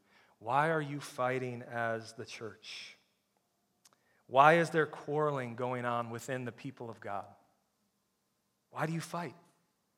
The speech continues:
Why are relationships like this? The default answer in all of us is because of them,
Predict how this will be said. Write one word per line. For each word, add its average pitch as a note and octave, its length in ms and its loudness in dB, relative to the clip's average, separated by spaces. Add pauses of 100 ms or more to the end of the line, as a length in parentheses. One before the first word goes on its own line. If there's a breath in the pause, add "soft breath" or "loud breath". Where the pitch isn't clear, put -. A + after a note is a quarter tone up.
(380)
Why C3+ 220 2
are E3+ 100 6
relationships C#3+ 1200 -2 (460)
like E3 300 -2
this? - 500 -14 (1400)
The C3 80 -10
default E3+ 480 4
answer D#3 400 0
in B2+ 80 2
all D3+ 220 8
of C3 120 4
us C#3 240 0
is D3 220 -4
because D#3 460 -6
of D#3 180 -8
them, F3+ 340 -4